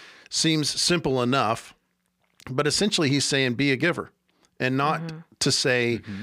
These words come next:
Speaker 1: "Let everyone walk all over you." But when our identity is in Jesus, as we've said in previous episodes, we're guided by the Holy Spirit as Jesus was.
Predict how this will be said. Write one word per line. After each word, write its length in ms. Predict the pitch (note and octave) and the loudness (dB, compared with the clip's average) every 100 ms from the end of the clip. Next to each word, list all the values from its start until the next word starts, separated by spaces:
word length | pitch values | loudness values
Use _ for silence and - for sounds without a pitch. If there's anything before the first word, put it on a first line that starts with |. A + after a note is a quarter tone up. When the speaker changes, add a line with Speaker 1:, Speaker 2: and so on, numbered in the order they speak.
| C3+ | -10
Speaker 1:
"Let 220 | - C#3+ C3 | -2 0 0
everyone 640 | C#3 C3 C3 A#2+ A#2 A#2 | -2 0 0 0 0 0
walk 260 | A#2+ B2 | 0 0
all 180 | A#2+ G2+ | -2 0
over 260 | A#2+ G3+ D#3+ | 0 0 0
you." 400 | G#2 G2 G2+ B2+ _ - - - | -2 -2 -2 -6 _ -20 -20 -10
But 120 | - C#3 | -4 -2
when 140 | C#3+ | 0
our 180 | C#3+ C3+ | 0 -2
identity 640 | C3 C3+ A#2 D#3 F#3 D3 B2+ | -2 -2 0 0 2 0 2
is 200 | C3 A#2 | 0 2
in 140 | A#2 | 0
Jesus, 500 | G#2 A#2+ G#2+ C#3 C3 | 0 0 0 0 0
as 300 | - B2 G#2 | 0 0 0
we've 240 | A#2+ A#2+ - | 0 0 0
said 260 | - B2+ | 0 0
in 140 | A2+ G#2+ | 0 -2
previous 420 | - A#2 A#2 - | -2 0 0 0
episodes, 640 | A2+ A2 - G2 G2+ F#2+ | -2 -2 0 0 0 -2
we're 200 | - B2 E3 | -2 -2 -2
guided 560 | B2 A2 B2+ G#2 G2 - _ _ _ _ | -2 -2 0 -2 -4 -10 _ _ _ _
by 160 | B2 B2 | -4 -2
the 120 | A2 | 0
Holy 240 | G#2+ G#2+ | 0 0
Spirit 400 | G#2+ - G2+ G2+ | -2 0 0 0
as 160 | G2+ G2 | -4 -4
Jesus 400 | A2+ G#2+ E2+ - | 0 0 -2 -8
was. 260 | - - | -12 -16